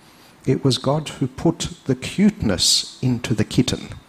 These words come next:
And it was God who gave the child the ability to open their eyes wide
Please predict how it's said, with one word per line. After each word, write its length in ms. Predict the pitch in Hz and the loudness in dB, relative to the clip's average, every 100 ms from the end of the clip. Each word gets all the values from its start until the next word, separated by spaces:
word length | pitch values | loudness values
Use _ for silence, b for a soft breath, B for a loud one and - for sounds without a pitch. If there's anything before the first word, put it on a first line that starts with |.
| - B B B B B | -20 B B B B B
And 160 | 110 113 | -2 -2
it 100 | 113 | 0
was 200 | 120 - | 2 2
God 360 | - 143 147 | 2 2 2
who 160 | - 120 | -2 -2
gave 360 | 113 113 113 | 0 0 -2
the 100 | - | -4
child 560 | 104 - 104 110 104 101 | -6 -2 0 0 0 -2
the 160 | 117 98 | -2 -2
ability 840 | 98 98 123 131 113 117 110 104 B B _ | -2 2 4 4 2 -2 -2 -4 B B _
to 160 | - 101 - | -4 -4 -2
open 460 | - 117 - 110 101 | 0 0 2 -2 0
their 180 | 95 - | 0 0
eyes 360 | 101 98 98 - | 0 0 2 2
wide 600 | 92 92 90 85 85 | 2 2 2 0 -4